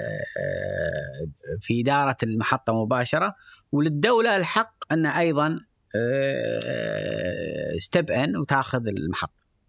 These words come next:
فالأصل هذا الأصل ما هو،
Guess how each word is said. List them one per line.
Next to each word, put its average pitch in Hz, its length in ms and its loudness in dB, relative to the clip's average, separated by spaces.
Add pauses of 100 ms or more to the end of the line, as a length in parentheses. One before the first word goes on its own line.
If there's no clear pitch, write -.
(600)
فالأصل 165 460 0
هذا 165 240 2
الأصل 165 380 0 (380)
ما 175 120 2
هو، 165 420 2